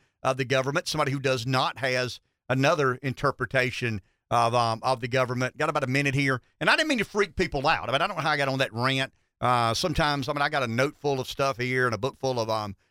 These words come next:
of things we could talk about. But, uh, but, but I, you know, I thank Rich for coming on the air. I thank him for explaining, um, to the best of his abilities why he believes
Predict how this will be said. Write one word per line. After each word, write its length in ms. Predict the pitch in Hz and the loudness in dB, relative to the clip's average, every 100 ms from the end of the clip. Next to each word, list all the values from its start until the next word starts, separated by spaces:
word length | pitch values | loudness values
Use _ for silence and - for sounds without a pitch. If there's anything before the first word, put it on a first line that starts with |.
| - | -6
of 100 | 117 | -2
things 240 | 143 127 | 0 0
we 120 | 139 | -2
could 160 | - 123 | -2 0
talk 280 | 143 147 - | 2 2 2
about. 360 | 117 110 104 _ _ _ | 2 2 0 _ _ _
But, 200 | 123 127 | 0 2
uh, 320 | 120 113 104 98 _ _ _ | 2 2 0 -4 _ _ _
but, 160 | 160 190 | -8 0
but 80 | 175 | 4
I, 220 | 151 143 | 4 4
you 80 | 185 | 2
know, 80 | 147 | -2
I 80 | 131 | -2
thank 320 | - 180 165 | -2 -2 0
Rich 240 | 165 170 | -2 -2
for 80 | 139 | -4
coming 180 | 160 151 | -2 0
on 120 | 147 | 0
the 120 | 135 | 0
air. 300 | 139 139 131 _ _ _ | 0 2 -2 _ _ _
I 80 | 120 | -4
thank 320 | - 147 156 | 0 0 0
him 100 | 147 | -2
for 180 | 131 147 | 0 -2
explaining, 760 | 123 - - 156 151 147 143 131 _ _ _ | -2 -6 -2 0 2 2 0 -2 _ _ _
um, 600 | 120 120 113 113 107 107 - | 0 2 2 2 -2 -4 -6
to 80 | |
the 80 | 135 | -2
best 240 | 127 160 127 | 0 0 -2
of 80 | |
his 180 | 113 165 | -2 -2
abilities 600 | 139 139 147 143 139 131 | 0 0 2 0 -2 -6
why 240 | 117 131 123 | -2 0 0
he 140 | 139 | -2
believes 500 | 139 131 131 123 - | 0 2 2 0 -6